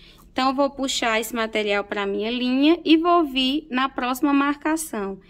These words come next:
E vou dar um pequeno pontinho de cima para baixo. A minha linha passa por cima da agulha. Puxo, passo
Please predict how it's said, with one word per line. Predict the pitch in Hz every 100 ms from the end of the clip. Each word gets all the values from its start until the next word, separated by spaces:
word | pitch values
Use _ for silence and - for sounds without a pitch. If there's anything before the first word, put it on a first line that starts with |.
| - - -
E | 269
vou | 277 269
dar | 220 214 220
um |
pequeno | 220 208 208 214 208
pontinho | 208 202 196 220 220
de | 202
cima | 202 - 254 269
para | 262 226 226 240 285 311 - -
baixo. | 214 220 214 196 - 208 - - - -
A | 247
minha | 269 285
linha | 269 233 240
passa | 240 240 240
por | - 247
cima | - 277 269 285
da | 269
agulha. | 269 269 220 208 196 190 185 170 _ _ _
Puxo, | 262 262 262 269 - 330 415 - - - - - - _
passo | 285 277 233 220 -